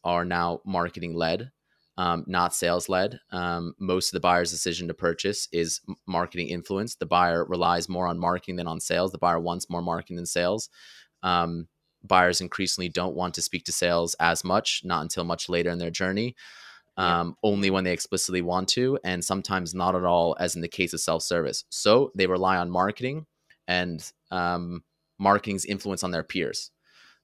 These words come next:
Speaker 1: Um, and so, um, yeah,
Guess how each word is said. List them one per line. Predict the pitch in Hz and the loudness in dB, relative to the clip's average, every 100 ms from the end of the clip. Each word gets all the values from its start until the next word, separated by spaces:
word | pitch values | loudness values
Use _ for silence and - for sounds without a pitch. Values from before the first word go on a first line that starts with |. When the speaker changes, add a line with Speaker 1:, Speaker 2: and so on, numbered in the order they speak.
| - | -4
Speaker 1:
Um, | 95 92 90 90 82 | 0 2 2 -4 -6
and | 95 87 | -6 -2
so, | 101 95 92 90 - - - - - _ - | 2 4 2 -2 -10 -20 -20 -20 -20 _ -2
um, | 101 92 90 90 90 90 _ _ _ | 2 2 0 -6 -10 -14 _ _ _
yeah, | 104 92 80 | 2 2 2